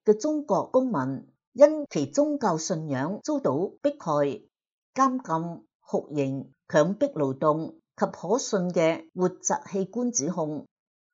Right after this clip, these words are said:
佢又表示，中共下令對嗰啲拒絕放棄信仰嘅法輪功學員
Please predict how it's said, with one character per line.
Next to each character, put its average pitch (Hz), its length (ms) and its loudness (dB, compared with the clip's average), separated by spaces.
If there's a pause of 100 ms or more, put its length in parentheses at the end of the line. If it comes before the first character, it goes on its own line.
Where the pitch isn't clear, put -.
佢 175 140 0
又 185 160 6
表 165 200 0
示， 170 540 -2
中 349 280 -2
共 202 240 4
下 165 280 -2
令 151 400 -2 (260)
對 202 160 6
嗰 185 160 2
啲 302 140 -2
拒 160 480 -4
絕 - 240 -4
放 196 240 2
棄 185 160 0
信 175 260 -2
仰 151 160 0
嘅 170 80 -6
法 170 140 -2
輪 139 180 -4
功 240 160 -2
學 214 220 -4
員 135 320 -2